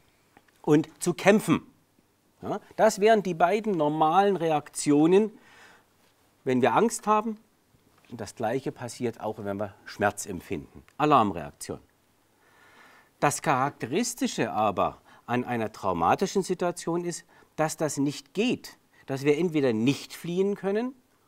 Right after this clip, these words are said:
oder nicht kämpfen können. Daraus resultiert die Hilflosigkeit und die Ohnmacht. Und das ist das Entscheidende. Das führt nämlich zu einem sehr starken Stress.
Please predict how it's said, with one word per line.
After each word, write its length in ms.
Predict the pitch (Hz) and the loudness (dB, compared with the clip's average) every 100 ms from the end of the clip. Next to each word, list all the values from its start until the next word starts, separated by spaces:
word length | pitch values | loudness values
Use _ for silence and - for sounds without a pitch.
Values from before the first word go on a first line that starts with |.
| _ - | _ 2
oder 260 | 190 156 139 | 6 6 6
nicht 300 | 156 - - | 4 0 0
kämpfen 360 | 208 220 147 | 2 2 -4
können. 300 | 123 98 69 - _ _ _ _ _ _ _ _ _ _ _ _ _ | -4 -4 -6 -12 _ _ _ _ _ _ _ _ _ _ _ _ _
Daraus 400 | - 107 127 - | 2 4 2 0
resultiert 480 | 147 139 135 - 143 | -2 0 -2 -2 -2
die 40 | 135 | 2
Hilflosigkeit 880 | 147 175 - 165 160 156 160 147 | 2 2 -2 -4 -6 -10 -6 -4
und 100 | 160 147 | -4 -4
die 60 | |
Ohnmacht. 640 | 147 143 120 95 78 - - | 0 2 2 0 -4 -10 -10
Und 180 | 117 180 | -6 -4
das 160 | 196 | -4
ist 160 | 196 - | -6 -8
das 120 | - | -6
Entscheidende. 720 | 151 147 151 147 92 82 76 - - - - | -6 -6 -4 -4 -4 -10 -14 -16 -20 -20 -12
Das 180 | 135 - | -10 -4
führt 240 | 196 220 | 0 0
nämlich 240 | 180 175 | 0 -2
zu 80 | - | -4
einem 240 | 175 147 143 | -2 0 0
sehr 360 | 127 165 226 | 2 2 2
starken 580 | - - 139 170 - 151 | -2 0 2 2 0 -6
Stress. 580 | - - 127 165 - | -6 -2 0 0 -4